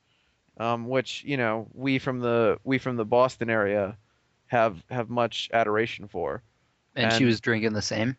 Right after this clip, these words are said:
Speaker 1: Yes, yes.
Speaker 2: Okay, gotcha.
Speaker 1: Also a very hard beer to drink from a bottle. Very, very, uh, heavy beer.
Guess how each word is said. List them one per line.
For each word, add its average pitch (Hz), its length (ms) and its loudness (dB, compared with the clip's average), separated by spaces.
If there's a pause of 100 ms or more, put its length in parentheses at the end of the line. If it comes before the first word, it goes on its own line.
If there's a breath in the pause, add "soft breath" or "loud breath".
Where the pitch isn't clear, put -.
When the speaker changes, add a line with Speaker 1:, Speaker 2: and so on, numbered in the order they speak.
(840)
Speaker 1:
Yes, - 680 -2
yes. - 500 -2
Speaker 2:
Okay, 98 300 -2 (360)
gotcha. 160 140 -2
Speaker 1:
Also 185 260 4
a 139 40 2
very 151 240 4
hard 143 420 0
beer 127 160 4
to 120 120 0
drink 117 300 -4
from 113 180 -2
a 107 80 -2
bottle. 110 460 2 (140)
Very, 117 480 -2
very, 113 400 0
uh, 104 200 2
heavy 110 280 -2
beer. 107 320 0